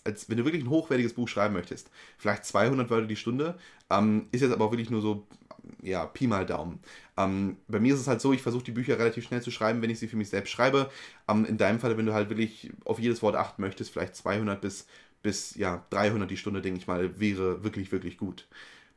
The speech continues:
Genau, ich hoffe, das hat geholfen. Danke für diese Frage. Dann, äh, nochmal eine Frage von Stullenwerfer, nämlich, „Wenn ich einen Online-Kurs über meine eigene Homepage vertreiben will, keine Plattform, wie ist das dann mit der Widerrufsbelehrung beziehungsweise vierzehn Tage Rück-, Rückga-, Rückgaberecht und rechtssicheren A G Bs?“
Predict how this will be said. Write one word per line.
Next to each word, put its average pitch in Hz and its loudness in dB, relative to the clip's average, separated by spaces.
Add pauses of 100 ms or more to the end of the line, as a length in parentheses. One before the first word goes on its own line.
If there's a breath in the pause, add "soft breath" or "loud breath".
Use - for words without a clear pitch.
(120)
Genau, 101 2
ich - -8
hoffe, 123 0
das 117 -4
hat 123 -6
geholfen. 113 0
Danke 113 0
für 117 -6
diese 101 -4
Frage. 95 -2 (420 loud breath)
Dann, 165 8
äh, - 0
nochmal 190 0
eine 131 2
Frage 107 2
von 113 -2
Stullenwerfer, 104 2
nämlich, 120 2 (200 loud breath)
„Wenn 160 6
ich 202 4
einen 156 2
Online-Kurs 147 0
über 165 0
meine 143 0
eigene 127 2
Homepage 156 -2
vertreiben 101 -2
will, 127 0
keine 117 -4
Plattform, 135 0 (260 loud breath)
wie 160 -2
ist 185 -2
das 156 -4
dann 135 0
mit 131 -2
der 120 2
Widerrufsbelehrung 135 0
beziehungsweise 123 -2
vierzehn 127 -4
Tage 110 -2
Rück-, - -4
Rückga-, 135 0 (260)
Rückgaberecht 127 2 (300 loud breath)
und 117 0
rechtssicheren 127 -4
A 113 0
G 113 -2
Bs?“ 101 0